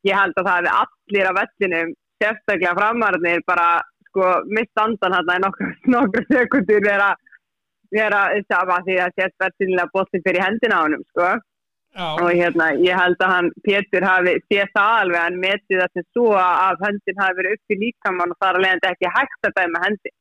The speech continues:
Speaker 2: Já.
Speaker 1: Af því að ég, af því það sáu þetta allir sem voru þarna.
Speaker 2: Mhm.
Speaker 1: Og hérna, þannig að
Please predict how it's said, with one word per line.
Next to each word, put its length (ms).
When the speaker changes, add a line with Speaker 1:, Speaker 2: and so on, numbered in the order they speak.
Speaker 2:
Já. 100
Speaker 1:
Af 160
því 100
að 160
ég, 460
af 160
því 100
það 160
sáu 180
þetta 260
allir 440
sem 100
voru 180
þarna. 280
Speaker 2:
Mhm. 280
Speaker 1:
Og 200
hérna, 400
þannig 360
að 240